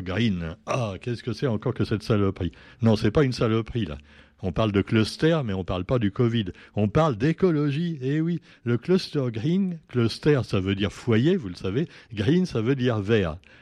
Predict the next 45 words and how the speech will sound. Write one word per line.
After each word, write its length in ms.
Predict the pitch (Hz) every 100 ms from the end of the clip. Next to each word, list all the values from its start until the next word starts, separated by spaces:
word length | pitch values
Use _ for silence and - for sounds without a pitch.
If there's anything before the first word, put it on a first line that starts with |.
| _ 98
Donc 220 | 107 104
un 100 | 95
cluster 440 | - 151 - 110 98
green, 300 | 98 160 175
c'est 200 | - 107
un 120 | 101
foyer 400 | - 143 127 117
vert. 300 | 95 95 107 - _ _ _ _ _ _ _
Oui, 140 | 95 98
pourquoi 340 | 120 120 143
on 100 | 117
dit 120 | 107
pas 140 | 107 113
directement 580 | 104 110 107 117 113 98
un 60 |
foyer 320 | - 95 92
vert ? 320 | 104 147 175 160 _ _ 98
Hein, 120 | 113
c'est 140 | 104
comme 160 | 92 98
quand 140 | 101
il 60 | 98
y 40 |
avait 160 | 104 104
des 140 | 92
foyers 640 | - 104 98 113 107 92 85
de 100 | 87
covid. 540 | - 101 131 165 101 - - -
Le 120 | 113
cluster, 600 | - 180 170 - 147 117 87
voilà. 300 | 95 87 90
Alors 180 | 90
tout 140 | - 117
de 60 |
suite, 220 | - 147 -
cluster, 500 | 117 117 - 143 151
ça 140 | 117
fait 160 | 110 107
peur 280 | - 120 127
parce 220 | 85 -
que 80 | -
c'est 140 | 92
mystérieux 580 | 90 - - 85 92 107
un 80 |
peu. 140 | 78